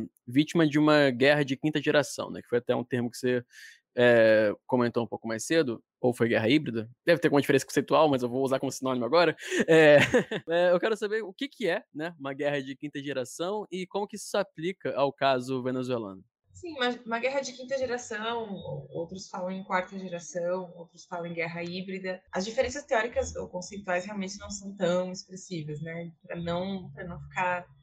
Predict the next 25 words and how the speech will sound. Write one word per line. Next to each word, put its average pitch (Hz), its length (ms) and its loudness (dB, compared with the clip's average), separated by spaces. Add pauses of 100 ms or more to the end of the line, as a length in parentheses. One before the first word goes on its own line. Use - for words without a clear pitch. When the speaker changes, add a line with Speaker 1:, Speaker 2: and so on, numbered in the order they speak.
(180)
Speaker 2:
teorizando 180 720 -6
muito, 208 540 -10
de 196 100 -12
maneira, 196 340 2
<laughs> 233 340 4
de 190 120 -4
maneira 180 420 0
geral, 190 640 2
são 247 280 -4
novas 294 280 -2
estratégias 233 540 -6
de 226 100 -6
guerra 202 280 0
que - 120 -20
foram 202 180 -8
desenvolvidas 196 1040 -6
principalmente 180 920 -8 (140)
por 185 220 -4 (480)
militares 180 460 -2
do 185 60 -6
Pentágono 190 600 -6
dos 185 160 -14
Estados 175 380 -8
Unidos, 220 720 -8
aí 180 560 -8